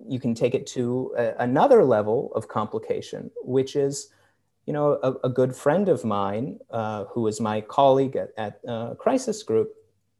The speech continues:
Tarek Bakoni, you know, he, he said to me, uh, after the piece came out, not as a criticism of me, he, he really liked the, the piece, uh, but we were discussing it, and he said something which has really stuck with me, which is he said,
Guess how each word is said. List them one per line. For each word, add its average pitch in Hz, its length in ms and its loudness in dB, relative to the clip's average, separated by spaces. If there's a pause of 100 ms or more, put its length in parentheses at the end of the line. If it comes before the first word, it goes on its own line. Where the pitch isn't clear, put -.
(480)
Tarek 110 320 0
Bakoni, 135 600 -2
you 107 100 -6
know, 107 200 -8
he, 120 120 -4
he - 220 -12
said - 360 -4
to - 120 -4
me, 113 360 0 (600)
uh, 107 480 -2
after 117 340 -2
the 117 140 -2
piece - 300 -6
came 151 260 -4
out, 214 260 0
not 147 220 2
as 147 140 2
a 135 40 0
criticism 120 840 0
of 120 180 -4
me, 165 340 0
he, 107 140 -2 (140)
he 110 100 -4
really 110 280 -2
liked 113 320 -4
the, 120 160 -10
the 120 120 -4
piece, - 460 -8 (840)
uh, 117 240 -2
but 131 180 4
we 135 100 4
were 120 120 2
discussing - 520 -2
it, 120 120 2
and 113 140 -2
he 117 120 -6
said 117 260 2
something 113 440 -2
which 107 140 -4
has 113 140 -10
really 107 200 0
stuck - 360 -10
with 240 180 0
me, 113 160 -2
which 107 180 -4
is 110 120 -6
he 110 120 -4
said, 117 300 0